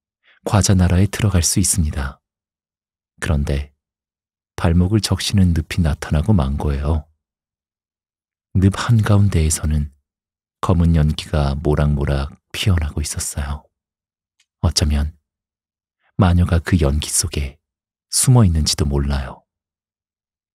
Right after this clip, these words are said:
민지는 너무 무서워서 도망치기로 했어요. 그런데 발목을 적시고 있던 물이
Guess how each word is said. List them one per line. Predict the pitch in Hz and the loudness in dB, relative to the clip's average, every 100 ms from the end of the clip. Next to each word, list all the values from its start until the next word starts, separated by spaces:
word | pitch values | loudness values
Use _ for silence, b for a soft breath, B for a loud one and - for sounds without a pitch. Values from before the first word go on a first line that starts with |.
| _ | _
민지는 | 107 98 98 117 | 4 4 6 6
너무 | 98 85 92 | 6 4 2
무서워서 | 85 95 85 80 - 85 85 B B | 0 0 0 0 2 2 2 B B
도망치기로 | - 87 80 - - 76 76 | -2 0 2 0 -2 0 0
했어요. | - - 71 71 - _ _ _ _ _ _ _ _ _ _ | -2 -2 -2 -4 -12 _ _ _ _ _ _ _ _ _ _
그런데 | - 71 67 73 76 _ _ _ _ _ _ _ _ _ | -2 -2 2 0 0 _ _ _ _ _ _ _ _ _
발목을 | - 90 87 85 101 | 0 2 4 4 2
적시고 | - 92 - - | 0 -4 -2 0
있던 | 80 - 87 | 0 2 0
물이 | 78 73 73 71 | 0 0 -2 -4